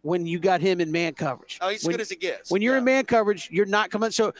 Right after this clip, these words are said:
Speaker 1: so can he shut down one side of the field
Speaker 2: I think
Speaker 1: and
Speaker 2: he
Speaker 1: make
Speaker 2: will.
Speaker 1: things a little easier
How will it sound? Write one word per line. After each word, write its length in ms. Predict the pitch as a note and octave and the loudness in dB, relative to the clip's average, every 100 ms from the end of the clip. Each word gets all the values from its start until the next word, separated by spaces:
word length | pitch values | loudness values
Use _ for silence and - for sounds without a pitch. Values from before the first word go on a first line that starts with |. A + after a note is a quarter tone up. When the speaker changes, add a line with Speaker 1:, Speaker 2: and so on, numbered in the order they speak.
| - | -8
Speaker 1:
so 160 | - G3 | -2 0
can 260 | B3+ D4+ | 2 4
he 120 | C4+ | 4
shut 280 | B3+ C4+ A#3+ | 4 0 2
down 280 | A3+ A3+ F#3+ | 2 2 2
one 340 | G3+ B3 A#3+ F#3+ _ - | 2 2 0 -10 _ -4
side 300 | - A#3 G#3+ | 2 4 2
of 60 | |
the 60 | F#3 | 0
field 380 | - A3+ F#3 E3+ | 0 2 2 2
Speaker 2:
I 20 | |
think 80 | G3+ | 0
Speaker 1:
and 80 | F#3+ | 2
Speaker 2:
he 20 | |
Speaker 1:
make 140 | A3 | 0
Speaker 2:
will. 60 | D3+ | 2
Speaker 1:
things 200 | G#3+ F3+ | 0 0
a 20 | G3+ | 2
little 280 | G#3+ G#3+ | 4 4
easier 440 | A3+ A3+ F#3 G3 | 2 0 0 0